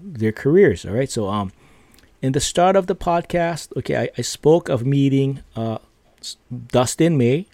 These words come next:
starting pitcher for the Los Angeles Dodgers, right?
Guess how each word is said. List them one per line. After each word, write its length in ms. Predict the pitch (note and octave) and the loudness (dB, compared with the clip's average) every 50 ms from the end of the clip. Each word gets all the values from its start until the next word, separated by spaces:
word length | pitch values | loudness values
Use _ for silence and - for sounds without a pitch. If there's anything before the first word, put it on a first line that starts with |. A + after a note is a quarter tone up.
| _ _ _ _ _ _ _ _ _ _ | _ _ _ _ _ _ _ _ _ _
starting 400 | - - - C3+ C3 C#3 D3+ D#3 | -14 -4 0 2 4 4 2 2
pitcher 360 | - - C#3 C3+ - - C#3 | 2 2 2 2 2 0 -4
for 180 | B2+ - C3+ C3 | -2 0 0 0
the 120 | A#2+ B2+ | 2 2
Los 240 | B2+ B2+ C3 A#2+ - | 2 2 0 0 0
Angeles 320 | A#2 A#2+ B2+ B2+ C#3 C3 - | 0 0 0 0 -2 -4 -4
Dodgers, 560 | - A#2 A2 G#2+ A2+ B2 C3+ D3+ D#3 - - | -2 0 0 0 0 0 -2 -2 -4 -4 -6
right? 280 | G#2 G2+ B2 E3 - | -4 -2 -2 -4 -6